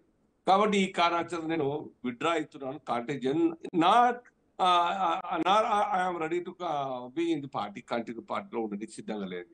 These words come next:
ఇది, ఆ, ఆ, ఆ స్టేట్మెంట్ బరాబర్,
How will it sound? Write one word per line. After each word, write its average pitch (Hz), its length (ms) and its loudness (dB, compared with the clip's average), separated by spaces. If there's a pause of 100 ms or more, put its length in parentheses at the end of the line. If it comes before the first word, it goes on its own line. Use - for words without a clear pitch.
(340)
ఇది, 170 360 4 (580)
ఆ, 156 60 0
ఆ, 143 420 0 (260)
ఆ 165 160 0
స్టేట్మెంట్ 170 520 -4
బరాబర్, 156 400 -4